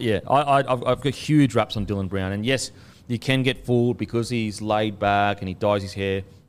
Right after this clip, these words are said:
That, I think it, it must be, maybe it's a cultural thing in Aussies that we don't wanna see that, or I don't know, I don't know what it is. It, but I, some people just handle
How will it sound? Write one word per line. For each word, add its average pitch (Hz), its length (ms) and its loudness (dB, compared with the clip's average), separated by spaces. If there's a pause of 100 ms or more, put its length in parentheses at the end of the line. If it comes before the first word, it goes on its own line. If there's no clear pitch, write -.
(220)
That, - 200 -8 (600)
I 107 80 -6
think 165 240 -2 (1120)
it, 139 160 -8
it 139 80 -6
must 147 200 -2
be, 135 140 0
maybe 147 200 2
it's - 80 -8
a - 20 -14
cultural 127 420 0
thing 127 400 -2
in 117 140 -2
Aussies 113 500 0
that 104 160 -4
we 110 120 -6
don't 113 180 2
wanna 110 140 -4
see 110 260 0
that, 104 220 4
or 135 200 -4
I 160 120 2
don't 135 80 2
know, 107 240 2
I 214 100 0
don't 196 100 4
know 170 80 6
what 143 160 6
it 110 120 0
is. 95 240 0
It, 110 140 -2 (360)
but 135 180 0
I, 151 240 0 (260)
some 185 280 -2
people 127 460 -2
just - 340 -6 (140)
handle 131 760 -2